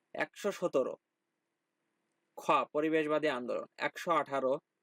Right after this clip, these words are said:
খ, তিন বছর। একশো উনিশ।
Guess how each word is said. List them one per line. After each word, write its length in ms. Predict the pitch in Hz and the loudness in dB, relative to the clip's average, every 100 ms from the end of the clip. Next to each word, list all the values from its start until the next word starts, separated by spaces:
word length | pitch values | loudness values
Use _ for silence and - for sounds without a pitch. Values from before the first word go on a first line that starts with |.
| _ - | _ -2
খ, 40 | 151 120 - _ _ | 0 0 -4 _ _
তিন 200 | 170 160 | 0 4
বছর। 380 | 147 - - 120 - _ _ _ _ | 4 2 -2 -4 -4 _ _ _ _
একশো 440 | - 156 - - 190 | -6 -6 -6 0 0
উনিশ। 440 | 135 120 - - | 0 -4 -8 -16